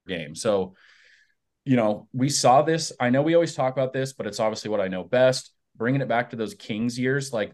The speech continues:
those Kings had a stout defense. They never gave up shots. They won two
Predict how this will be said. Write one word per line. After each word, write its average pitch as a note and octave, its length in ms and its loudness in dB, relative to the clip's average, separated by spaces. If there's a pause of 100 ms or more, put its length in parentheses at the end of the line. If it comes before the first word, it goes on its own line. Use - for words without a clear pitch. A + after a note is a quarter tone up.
those A2+ 240 0
Kings B2 320 -2
had A2+ 160 -2
a G2 80 0
stout A2 500 -2
defense. A#2+ 420 -6
They F#2+ 100 -10
never F#2 380 -4
gave A2+ 260 -4
up A2+ 160 -2
shots. G2+ 560 -2 (240)
They G2+ 180 -2
won G2+ 280 -2
two G2 200 -10